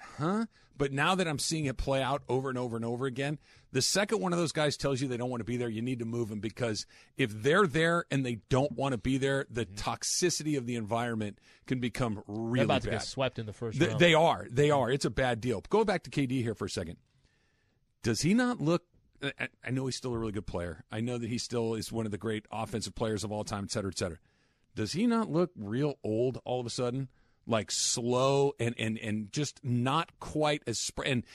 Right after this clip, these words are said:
Speaker 1: he's played a ton of minutes this season. I think he's averaging forty-three minutes a game in this
Speaker 2: In the
Speaker 1: series.
Speaker 2: playoffs.
Speaker 1: He had to play a bunch of minutes just to get them
Speaker 2: Mm-hmm.
Speaker 1: into the playoffs to start with,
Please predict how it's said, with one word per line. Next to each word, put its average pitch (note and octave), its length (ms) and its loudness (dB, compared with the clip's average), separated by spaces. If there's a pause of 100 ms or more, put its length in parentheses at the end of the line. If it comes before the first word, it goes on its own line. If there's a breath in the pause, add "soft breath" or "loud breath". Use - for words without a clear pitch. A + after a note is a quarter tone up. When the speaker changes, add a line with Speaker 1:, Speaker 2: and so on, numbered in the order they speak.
Speaker 1:
he's - 100 -16
played C3 140 2
a F#2 40 -8
ton - 260 2
of G3 60 4
minutes E3 260 0
this D3 140 0
season. C3 320 0
I A2 60 -4
think G3 140 0
he's C3+ 120 -2
averaging A2 280 -4
forty-three B2+ 600 -2
minutes A#2 280 -2
a A2 40 -6
game A2+ 320 -4
in F2 100 -2
this A2+ 260 0
Speaker 2:
In A#2 80 0
the G#2+ 60 2
Speaker 1:
series. B2 220 2
Speaker 2:
playoffs. - 140 -8 (200 loud breath)
Speaker 1:
He F3+ 120 4
had F3 120 4
to D3 60 0
play F3+ 260 4
a E3 80 4
bunch C#3+ 240 0
of C3+ 80 2
minutes B2+ 380 -2
just C#3+ 220 -4
to C3 60 -6
get C3+ 320 -2
them C3+ 180 0
Speaker 2:
Mm-hmm. G#2 100 -10
Speaker 1:
into D3+ 200 2
the B2 80 -4
playoffs C#3 520 0
to A2 100 -4
start E3+ 500 0
with, G#2 300 -2